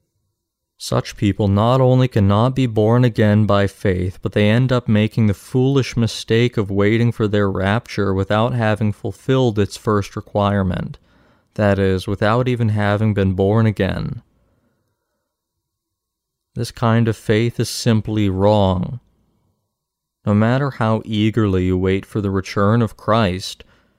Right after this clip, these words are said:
no matter if you really love the Lord in your heart,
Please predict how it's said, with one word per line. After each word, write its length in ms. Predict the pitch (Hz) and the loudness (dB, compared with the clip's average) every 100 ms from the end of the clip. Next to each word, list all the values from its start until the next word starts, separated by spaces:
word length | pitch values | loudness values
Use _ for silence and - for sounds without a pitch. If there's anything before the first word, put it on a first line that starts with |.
| _ - | _ -2
no 60 | |
matter 440 | 98 92 95 101 101 | 0 2 0 0 -2
if 160 | 98 | -2
you 180 | 113 110 | -2 0
really 440 | 107 123 131 127 92 | 2 4 4 4 2
love 340 | 98 113 110 | 2 0 0
the 100 | 117 | -2
Lord 440 | 107 107 123 135 | 2 2 4 2
in 100 | 120 | 2
your 140 | 104 92 | 0 -2
heart, 520 | 92 90 85 - | -4 -6 -8 -12